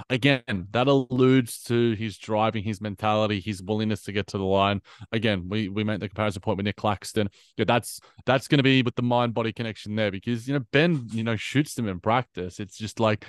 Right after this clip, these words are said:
how does it translate when the lights are brightest and when the pressure is actually on, when the games and, and the reps and the shots matter, like when, when the, there's a win and a loss up for grabs. So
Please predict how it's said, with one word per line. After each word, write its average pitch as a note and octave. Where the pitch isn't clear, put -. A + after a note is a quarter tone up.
how A#2
does A#2+
it A#2+
translate A2
when G2+
the G2+
lights G2+
are A2
brightest G2+
and G2
when G#2+
the G2+
pressure -
is F#2+
actually G#2
on, G#2
when G#2+
the A2
games G#2
and, G#2
and G#2+
the G2+
reps G#2
and G#2
the F#2+
shots -
matter, B2+
like G2
when, G#2+
when A2+
the, G#2+
there's A2
a A2
win A2
and A2+
a A2
loss G#2+
up G#2+
for G2+
grabs. A2
So G2+